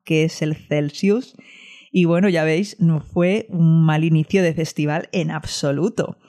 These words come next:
Me quedé bastante en shock. Por supuesto que no quise molestar ni a una ni al otro, me limité a sonreírles, me devolvieron la sonrisa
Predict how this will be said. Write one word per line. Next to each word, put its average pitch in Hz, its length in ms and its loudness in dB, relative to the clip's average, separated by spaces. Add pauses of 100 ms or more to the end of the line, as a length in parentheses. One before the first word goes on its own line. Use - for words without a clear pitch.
(280)
Me 165 220 2
quedé 151 340 -2
bastante 151 800 0
en 175 120 4
shock. - 420 -4 (540)
Por 185 160 -2
supuesto 185 360 0
que 196 120 0
no 156 100 0
quise 151 240 -4
molestar 156 560 -2
ni 170 140 2
a 147 80 -4
una 185 320 4
ni 160 160 2
al 139 140 -2
otro, 180 380 0
me 214 160 0
limité 143 560 -2
a 143 220 -2
sonreírles, 175 1300 -2
me 170 160 2
devolvieron 151 520 2
la 143 120 0
sonrisa 185 680 0